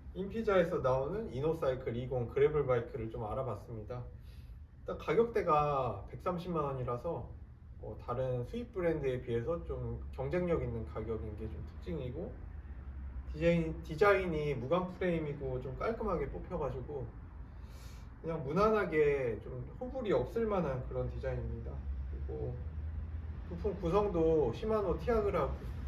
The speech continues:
구성을 써가지고, 어, 성능 면에서는 이제 손색이 없을 것 같아요. 그리고 일단은 주요 이제 타실 만한 분들은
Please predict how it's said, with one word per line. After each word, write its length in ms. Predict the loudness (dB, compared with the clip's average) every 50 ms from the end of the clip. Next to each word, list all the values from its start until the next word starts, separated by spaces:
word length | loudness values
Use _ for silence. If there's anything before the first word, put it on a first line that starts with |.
| -2 -2
구성을 340 | -2 2 2 2 4 2 2
써가지고, 640 | 0 0 0 0 0 0 0 0 -2 -2 0 0 0 0 0 0 0 -2 -2 -2 -2 -4 -4 -4 -4 -6 -6 -4 -4 -2 -2 0 0 0 0 -2 -2 -2 -4 -2
어, 480 | -2 0 2 4 4 4 4 2 2 0 -2 -2 -4 -4 -4 -4 -4 -4 -4 -4 -2 -2 -2 -2 -2 -2 -2 -2 -2 -4 -4 -4 -4 -4 -4 -2 -2 -4 -2 -2 -2 -2 -2 -2 -2
성능 400 | 0 2 4 4 6 6 6 6
면에서는 640 | 6 6 6 4 2 4 2 4 4 4 4 2 2
이제 140 | 0 0 0
손색이 340 | 2 2 2 2 2 4
없을 260 | 4 4 4 4 2 4
것 100 | 4 4
같아요. 360 | 2 2 2 2 0 0 0 0 0 0 -2 -2 -2
그리고 340 | 0 0 0 2 2 2 0 0 0 -2 -2 0 2 2 2 2 2 -2 -2 -4 -4 -2 -2 -2 0 -2 0 2 4 6 6 6 6
일단은 540 | 4 2 2 4 4 4 4 4 4 2 0 0 -2 -2 0 2 2 2
주요 720 | 2 4 4 6 6 8 8 8 8 8 8 10 10 8
이제 260 | 8 8 8 8 8 8 6
타실 240 | 4 4 4 4 4
만한 280 | 4 4 4 4 2
분들은 600 | 2 2 4 4 4 6 6 6 6 4 4 4